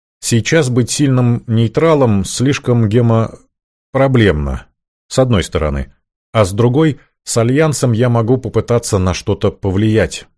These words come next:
Ну и всякое разное. Плюс», я вздохнул, вспомнив почти конфликт с лидерами, «не удивлюсь, если я единственный, кто может удержать лидеров от неразумных действий.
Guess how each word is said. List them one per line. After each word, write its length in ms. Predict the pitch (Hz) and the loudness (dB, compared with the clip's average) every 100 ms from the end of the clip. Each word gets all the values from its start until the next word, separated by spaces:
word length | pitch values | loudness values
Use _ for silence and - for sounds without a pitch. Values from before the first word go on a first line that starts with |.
| _ - | _ -6
Ну 160 | 104 107 | 0 0
и 140 | 98 | 0
всякое 440 | - 110 107 92 | 0 -2 0 0
разное. 500 | 87 78 73 67 65 - _ _ - | 2 -2 -4 -8 -10 -16 _ _ -2
Плюс», 400 | 123 175 - - _ - | 0 0 -2 -12 _ -6
я 200 | 95 98 | -2 -2
вздохнул, 480 | 90 95 - 92 85 | -2 -4 -2 -2 -2
вспомнив 560 | - - 92 85 85 | -6 -4 -2 -2 -4
почти 380 | - 87 - 101 | -6 -8 -8 -8
конфликт 500 | 92 85 - 90 - | -4 -4 -2 -6 -6
с 120 | - | -8
лидерами, 560 | 98 87 82 82 82 78 - _ | -4 -2 -2 -2 -4 -6 -10 _
«не 140 | 110 | 0
удивлюсь, 480 | 127 135 147 170 - | 2 2 2 2 0
если 280 | 120 110 110 | 0 0 0
я 180 | 110 123 | 2 2
единственный, 680 | 120 117 143 139 98 90 85 | 2 2 0 0 0 0 -2
кто 200 | - 98 | -2 -2
может 340 | 107 98 - | 0 -2 -4
удержать 540 | 117 95 107 90 98 101 | -4 -2 0 0 0 0
лидеров 460 | 113 104 95 - | 0 0 0 -2
от 160 | - - | -6 -4
неразумных 640 | 92 90 90 98 101 92 | -2 0 0 0 0 -2
действий. 540 | 104 101 85 - 67 | -2 -2 -4 -8 -12